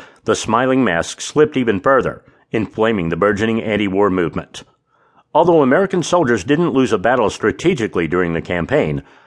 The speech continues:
the Tet Offensive made President Johnson non-credible and historically unpopular,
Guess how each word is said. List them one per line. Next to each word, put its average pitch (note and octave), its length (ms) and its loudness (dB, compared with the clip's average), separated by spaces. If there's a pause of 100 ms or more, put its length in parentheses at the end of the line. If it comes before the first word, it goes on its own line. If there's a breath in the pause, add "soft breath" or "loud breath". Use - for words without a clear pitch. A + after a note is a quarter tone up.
(120)
the A#2 140 0
Tet B2 180 0
Offensive G2+ 460 0
made F#2+ 200 -2
President A2+ 460 0
Johnson G#2 440 0
non-credible F#2+ 760 0
and G#2 160 -4
historically A2+ 640 0
unpopular, F2 640 0